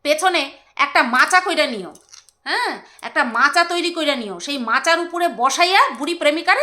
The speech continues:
তারপরে যাইও। হ্যাঁ, এটা হচ্ছে ভীষণ ইম্পর্টেন্ট কথা, যেটা কিনা বলি নাই।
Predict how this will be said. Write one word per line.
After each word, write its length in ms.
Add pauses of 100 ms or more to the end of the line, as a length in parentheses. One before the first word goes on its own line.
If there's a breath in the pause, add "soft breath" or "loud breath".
তারপরে 400
যাইও। 300 (180)
হ্যাঁ, 240
এটা 200
হচ্ছে 240
ভীষণ 380
ইম্পর্টেন্ট 480
কথা, 220 (380 soft breath)
যেটা 260
কিনা 200
বলি 320
নাই। 160